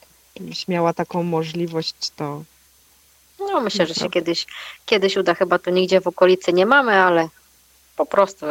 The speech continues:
Speaker 2: w pewnym momencie się znajdzie miejsce i trzeba będzie pojechać. <laughs>
Speaker 1: No myślę, że już w najbliższym czasie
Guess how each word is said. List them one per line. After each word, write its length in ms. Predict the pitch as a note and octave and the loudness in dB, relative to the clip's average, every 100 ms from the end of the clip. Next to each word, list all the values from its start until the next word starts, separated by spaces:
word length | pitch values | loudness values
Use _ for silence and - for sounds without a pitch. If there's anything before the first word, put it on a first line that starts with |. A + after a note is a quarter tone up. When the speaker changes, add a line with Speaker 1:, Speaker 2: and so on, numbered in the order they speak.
| D3 | -6
Speaker 2:
w 340 | D#3 E3 _ - | -10 -14 _ 2
pewnym 520 | F#3 F3 F3 E3+ E3 | 2 4 2 2 0
momencie 480 | E3+ E3+ E3+ E3 E3+ | 0 2 0 -2 -4
się 220 | - D#3+ | 0 -2
znajdzie 480 | D#3+ E3+ E3 D#3+ D#3 | 2 2 2 0 -2
miejsce 540 | D#3 D3+ - - E3+ | -2 -4 -6 -4 0
i 100 | E3+ | 0
trzeba 240 | - F3+ F3 | 0 0 2
będzie 280 | F3+ F#3 | 2 2
pojechać. 680 | F#3+ B3 G#3 D3+ - A#2+ - - - F3+ | 4 6 6 4 -2 -10 -12 -18 -8 -8
<laughs> 400 | D#3+ - - B3 | -8 -14 -18 -6
Speaker 1:
No 140 | G3+ A3 | 0 2
myślę, 260 | A#3+ B3 | 0 0
że 100 | A3 | 0
już 140 | A#3+ G3+ | 0 0
w 40 | |
najbliższym 500 | A3 G#3 A#3 - A#3+ | -2 0 -2 -2 -4
czasie 380 | - A#3 A3+ | 0 -2 -2